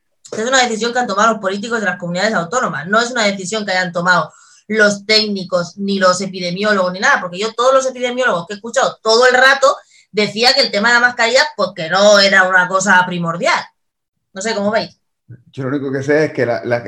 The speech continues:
Speaker 2: la, la paciente cero de Alemania
Speaker 1: ¿Quién es la paciente cero de
Speaker 2: Sí.
Speaker 1: Alemania?
Speaker 2: La, la paciente cero de Alemania se infectó por coger un salero.
Speaker 1: Por co-, ¿qué dices? ¿Quién es la paciente cero de Alemania?
Speaker 2: Vete del país.
Speaker 1: ¿Pero qué dices? No, para eso estás tú, para decirme quién es.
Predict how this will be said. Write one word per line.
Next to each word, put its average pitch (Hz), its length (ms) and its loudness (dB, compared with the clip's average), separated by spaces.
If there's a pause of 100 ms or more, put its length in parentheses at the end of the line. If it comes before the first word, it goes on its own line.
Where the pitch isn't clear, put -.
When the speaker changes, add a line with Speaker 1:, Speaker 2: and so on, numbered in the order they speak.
Speaker 2:
la, 117 280 -4
la 117 240 -6
paciente 151 420 -8
cero 139 300 -4
de 113 100 -2
Alemania 139 540 -6 (640)
Speaker 1:
¿Quién 214 140 -2
es 226 40 0
la 214 100 4
paciente 185 340 -2
cero 160 140 4
de 175 40 2
Speaker 2:
Sí. 175 60 0
Speaker 1:
Alemania? 180 520 0
Speaker 2:
La, 123 200 -4
la 135 120 2
paciente 151 380 -4
cero 147 180 -2
de 131 100 2
Alemania 127 440 -2
se 143 80 -6
infectó 123 400 -6
por 156 160 -6
coger 110 200 -12
un 120 100 -8
salero. 95 400 -12 (880)
Speaker 1:
Por 202 160 -2
co-, 208 320 -4
¿qué 427 80 2 (140)
dices? 311 440 -2
¿Quién 330 160 -2
es 381 80 0
la 349 140 4
paciente 254 340 0
cero 233 180 2
de 208 60 4
Alemania? 151 400 0
Speaker 2:
Vete 151 220 6
del 156 200 4
país. 226 420 0 (360)
Speaker 1:
¿Pero 196 200 0
qué 240 60 2
dices? 277 220 0
No, 180 120 0 (100)
para 190 140 4
eso 175 140 -2
estás 180 220 0
tú, 320 140 -6
para 240 140 2
decirme 208 320 -2
quién 208 120 0
es. - 680 -2